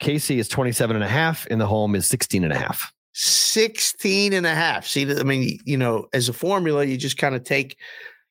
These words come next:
Speaker 2: the, the game total and you divide it up with the, you know, home team scoring, and you, sixteen and a half. There is no way in hell Denver's getting sixteen and a half points.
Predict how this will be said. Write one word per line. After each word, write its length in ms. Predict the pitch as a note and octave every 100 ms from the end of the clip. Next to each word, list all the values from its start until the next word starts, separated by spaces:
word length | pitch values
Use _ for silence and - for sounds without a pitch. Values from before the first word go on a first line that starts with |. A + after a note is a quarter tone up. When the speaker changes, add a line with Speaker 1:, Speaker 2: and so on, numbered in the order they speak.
| _
Speaker 2:
the, 340 | A#2 B2 A#2+ -
the 80 | A#2
game 360 | B2 D3 C#3+ B2+
total 480 | B2 A2+ A2 C3+
and 120 | C3 A#2
you 160 | A2+
divide 480 | A2 A#2 A2 A#2 A#2
it 120 | A2+
up 180 | A2+ -
with 180 | G#2+ G#2+
the, 200 | A#2 G#2+ - _ _
you 80 | A2+
know, 160 | G2 F#2
home 280 | A#2+ A#2
team 280 | A2+ B2 A2+
scoring, 340 | - G#2 A2+ A2
and 100 | G#2
you, 160 | G#2 - - - - - -
sixteen 840 | - - - F#3 F#3+ - - F#3
and 120 | F3 D3
a 60 |
half. 280 | C#3+ E3+ E3+
There 180 | E3+ F3+
is 200 | D3 C3
no 380 | C3 D3 D#3 D3+
way 440 | C3 C3 C3+ C3
in 360 | A#2+ A#2 A2 G#2
hell 760 | G#2 - - - F#3+ C#3+ - - _ _ _ _ _ _ _
Denver's 300 | C3 A#2 G2
getting 240 | - G#2+ -
sixteen 420 | A#2 A2 - A2
and 120 | G#2
a 40 | G#2
half 200 | G2+ -
points. 300 | F2+ -